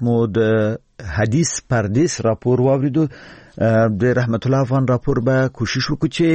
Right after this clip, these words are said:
د دې خپرونې په دوام کې در واورو، خو اوس به فریبا ظاهر درته ووایي چې د افغانستان په اړه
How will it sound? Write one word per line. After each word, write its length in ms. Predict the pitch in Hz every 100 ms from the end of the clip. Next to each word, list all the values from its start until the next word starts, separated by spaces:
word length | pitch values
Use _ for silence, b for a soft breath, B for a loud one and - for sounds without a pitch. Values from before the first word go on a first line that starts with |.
| 156 131
د 20 | 127 131
دې 80 | 123 -
خپرونې 360 | 107 107 113 -
په 60 |
دوام 300 | 95 110 156
کې 100 | 175
در 180 | 170 165 160
واورو، 340 | 160 170 170 - B B
خو 200 | - 156 165 - -
اوس 280 | 139 196 - -
به 160 | 80 80 -
فریبا 400 | 139 165 185 196
ظاهر 380 | 147 143 156 196
درته 280 | 170 - 117
ووایي 380 | 113 110 123
چې 240 | 120 160 147 B B B
د 220 | 113 151 143
افغانستان 440 | 143 147 196 190 165
په 40 |
اړه 100 | 160